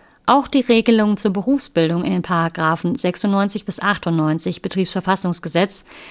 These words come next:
zeigen sich in der Praxis eine systematische Überdehnung der Mitbestimmung in Bereiche,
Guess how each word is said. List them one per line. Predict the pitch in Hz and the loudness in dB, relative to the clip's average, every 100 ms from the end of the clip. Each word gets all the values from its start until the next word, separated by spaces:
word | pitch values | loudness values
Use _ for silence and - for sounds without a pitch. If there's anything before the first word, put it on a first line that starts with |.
| - | -14
zeigen | - 196 220 247 | 0 2 4 4
sich | 254 | 2
in | 220 | 2
der | 196 | 0
Praxis | - 170 - 196 | 0 -4 -2 -4
eine | 156 165 | 0 0
systematische | 180 196 - 185 170 175 175 - | -2 -4 0 0 0 0 -4 -4
Überdehnung | 175 165 208 240 226 | -4 0 2 4 4
der | 175 | 2
Mitbestimmung | 180 202 - 190 185 180 | 0 -2 -2 -2 -2 -2
in | 165 | -4
Bereiche, | 165 165 165 170 214 | -2 -2 -2 0 0